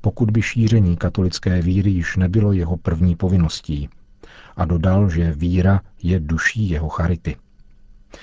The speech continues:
V závěru své homilie kardinál Bertone poukázal na to, že milovat církev a bránit ji před jejími zjevnými či skrytými nepřáteli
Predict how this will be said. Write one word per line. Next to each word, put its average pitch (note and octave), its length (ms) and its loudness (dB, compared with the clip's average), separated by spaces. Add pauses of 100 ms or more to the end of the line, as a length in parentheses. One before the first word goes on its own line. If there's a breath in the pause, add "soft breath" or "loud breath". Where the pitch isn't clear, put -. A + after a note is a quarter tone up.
(200 loud breath)
V F#2 60 0
závěru G2 440 4
své G2 240 0
homilie G2 460 4
kardinál D#2+ 540 -2
Bertone E2+ 500 0
poukázal F2 600 0
na E2+ 160 2
to, G2 180 0 (460 soft breath)
že F#2 180 4
milovat F#2 520 4
církev A2+ 580 0
a F2+ 120 -2
bránit F2+ 580 2
ji A2 60 2
před F2+ 320 -4
jejími E2 380 0
zjevnými F#2 580 0
či F2 180 -4
skrytými E2+ 560 -2
nepřáteli F#2 640 0